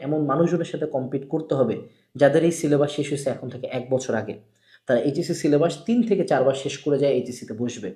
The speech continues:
So ও যদি এখনো পরিশ্রম করতে পারে, তুমিও পারবা।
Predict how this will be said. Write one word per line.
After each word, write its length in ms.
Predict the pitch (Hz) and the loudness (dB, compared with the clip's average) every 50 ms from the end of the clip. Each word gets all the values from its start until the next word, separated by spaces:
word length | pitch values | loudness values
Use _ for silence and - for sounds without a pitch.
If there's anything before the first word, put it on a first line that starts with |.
| - _ _ _ _ _ _ _ _ - | -14 _ _ _ _ _ _ _ _ -16
So 80 | - - - - | -10 -8 -6 2
ও 180 | - 170 196 202 | 8 8 8 10
যদি 280 | 190 190 185 - 196 196 202 202 - - | 8 6 4 4 2 2 0 0 -2 -2
এখনো 220 | - - 156 143 143 | -4 -4 -2 -4 -2
পরিশ্রম 420 | 143 147 143 143 143 - 175 165 147 | 0 0 0 0 -2 -2 -2 -2 0
করতে 260 | - 147 - - 131 | -2 -4 -2 -2 -2
পারে, 220 | 117 113 117 147 208 - - - _ _ _ _ - | 0 2 4 4 2 2 -4 -14 _ _ _ _ 0
তুমিও 260 | 165 165 165 156 139 | 2 4 4 4 4
পারবা। 360 | - 127 113 107 98 95 87 | 4 2 2 0 0 -2 -6